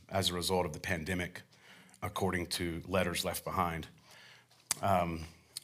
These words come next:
debit card fraud, um, with, with my family. Um, one of my friends, forty-five years old, was on a mission trip in, um, Nicaragua playing Ultimate Frisbee with his kids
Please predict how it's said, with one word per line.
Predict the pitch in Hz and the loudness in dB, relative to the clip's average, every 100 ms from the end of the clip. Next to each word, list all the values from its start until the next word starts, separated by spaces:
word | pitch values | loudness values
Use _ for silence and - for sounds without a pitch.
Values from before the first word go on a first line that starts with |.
| - 92 | -6 4
debit | 120 113 | 6 6
card | - 120 107 104 | 4 4 4 4
fraud, | 110 107 120 107 - _ _ _ - - - - | 4 6 4 0 -10 _ _ _ -20 -20 -20 -12
um, | - 95 90 90 | 0 2 2 0
with, | 101 104 - - | 2 2 0 -4
with | 98 | -2
my | 95 | 0
family. | - 107 104 101 101 101 - - - - | 4 6 8 6 4 2 -10 -20 -20 -6
Um, | 95 87 85 82 80 80 - - _ - - | 0 4 2 0 -6 -12 -20 -20 _ -10 0
one | 113 | 4
of | 113 | 6
my | 101 | 4
friends, | - 107 104 101 | 6 6 6 6
forty-five | - 107 101 104 | 6 4 6 6
years | 98 98 107 | 6 4 4
old, | 98 95 | 4 4
was | 98 | 2
on | 92 | 2
a | |
mission | 98 - | 4 4
trip | 98 104 98 95 | 4 4 2 0
in, | 90 82 - - - - - | -2 -4 -8 -16 -16 -18 -10
um, | - 90 85 82 85 | -2 0 0 -2 0
Nicaragua | 107 101 98 110 113 | 2 6 6 6 4
playing | 107 113 98 98 | 4 4 4 4
Ultimate | 110 110 - | 2 2 2
Frisbee | 131 113 120 | 4 4 4
with | 104 101 | 2 2
his | 104 90 - - - - - | 4 6 6 4 -2 -12 -2
kids | - 135 135 120 - | 6 6 6 4 4